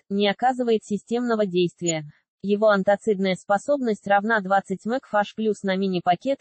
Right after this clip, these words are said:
определение инвитро по методу Рассета Райса. Препарат нейтрализует свободную соляную кислоту, не вызывая вторичной гиперсекреции соляной кислоты.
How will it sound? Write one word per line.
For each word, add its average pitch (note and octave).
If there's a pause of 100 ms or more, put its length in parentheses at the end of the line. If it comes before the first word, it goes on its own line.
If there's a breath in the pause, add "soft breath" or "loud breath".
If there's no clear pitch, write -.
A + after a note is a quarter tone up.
определение G3
инвитро G3
по F3+
методу G#3+
Рассета G3+
Райса. D#3+ (720)
Препарат G#3
нейтрализует G3+
свободную G#3
соляную G3+
кислоту, G3+
не F#3
вызывая G3
вторичной F#3+
гиперсекреции F3+
соляной G3
кислоты. F3